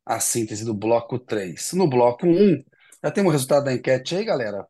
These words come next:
Vamos lá. Já temos um, uma, um resultado aí. Saiu aí? Saiu. Setenta e três por cento ficaram com a minha resposta sobre o por que tiro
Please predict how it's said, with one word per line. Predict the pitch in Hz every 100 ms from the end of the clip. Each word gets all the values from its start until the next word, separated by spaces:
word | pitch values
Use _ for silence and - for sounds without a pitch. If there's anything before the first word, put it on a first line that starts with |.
| -
Vamos | 127 139
lá. | 123 139 180 202 _ _ _ _ -
Já | 123
temos | - 143 147 127
um, | 123 117 113
uma, | 113 117 117 - - _
um | -
resultado | 117 117 113 123 135
aí. | 170
Saiu | - 143 139 135
aí? | 170
Saiu. | - 147 135 143 131 101 - _ _ _ _
Setenta | - 165 - 214 202
e |
três | 175 160
por | -
cento | - 170 170
ficaram | 170 165 165
com | 160
a |
minha | 165 170
resposta | 160 185 - 135 117 92 - 87 - _ _ _ _ _ _ _ _
sobre | - 127 131 127 135 147 151
o | - 131 131 135 131 131 123 120 113 113 113 107 _ _ -
por | 131
que | 196 185 - _
tiro | - 208 190 175